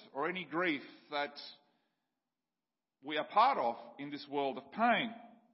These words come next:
If it didn't happen for Mary, Martha, and Lazarus, it's not gonna happen to us. And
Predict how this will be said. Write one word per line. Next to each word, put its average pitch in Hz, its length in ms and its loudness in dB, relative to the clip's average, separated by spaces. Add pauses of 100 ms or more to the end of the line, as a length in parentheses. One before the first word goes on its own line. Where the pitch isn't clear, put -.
(1200)
If 165 140 -8
it 196 80 -4
didn't 277 180 -4
happen 226 440 4
for 156 320 -2 (420)
Mary, 175 320 0
Martha, 160 520 0
and 135 140 -6
Lazarus, 135 580 0 (340)
it's - 140 -12
not 131 120 0
gonna 147 120 0
happen 139 340 -2
to 156 140 -6
us. - 280 -2 (3000)
And 226 340 6